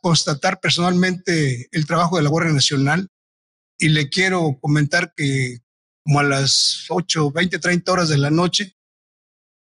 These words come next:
eh, teníamos un tractocamión volteado y ahí estaba la Guardia, la Guardia Nacional. O sea, me percaté personalmente de la presencia de la Guardia Nacional.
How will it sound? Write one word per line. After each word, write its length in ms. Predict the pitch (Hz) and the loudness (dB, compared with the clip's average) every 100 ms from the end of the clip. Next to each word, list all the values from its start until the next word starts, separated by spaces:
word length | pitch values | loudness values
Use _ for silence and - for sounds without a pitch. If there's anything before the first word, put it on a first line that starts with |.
| _ | _
eh, 140 | 202 156 | -4 -2
teníamos 480 | 156 170 180 160 | 0 2 2 0
un 380 | 175 180 165 147 | 2 2 2 2
tractocamión 600 | 147 147 - 147 156 180 | 0 -2 -2 -2 2 4
volteado 600 | 170 147 147 180 185 165 131 _ _ _ _ _ _ _ _ | 4 2 2 0 0 -4 -8 _ _ _ _ _ _ _ _
y 380 | - 151 151 151 | 0 2 4 4
ahí 100 | 156 | 2
estaba 260 | 175 175 160 | 2 0 0
la 80 | |
Guardia, 340 | 147 160 160 - _ | 0 0 -2 -4 _
la 120 | 147 | 0
Guardia 220 | 151 165 | 2 2
Nacional. 580 | 156 131 147 131 131 135 _ _ _ _ - | 2 0 0 -2 -2 -6 _ _ _ _ -8
O 80 | 156 | -2
sea, 200 | 180 185 | 0 0
me 180 | 180 156 | -2 -2
percaté 640 | 160 156 160 151 190 208 | -2 -2 -2 -2 0 -2
personalmente 680 | 214 147 175 180 185 185 170 | -2 -2 2 4 2 0 -2
de 60 | 143 | -2
la 120 | 135 | -2
presencia 500 | - 143 180 185 175 | -2 0 0 0 0
de 40 | |
la 60 | 147 | 0
Guardia 220 | 151 160 | 0 0
Nacional. 580 | 147 131 135 127 127 | 0 -2 -4 -8 -12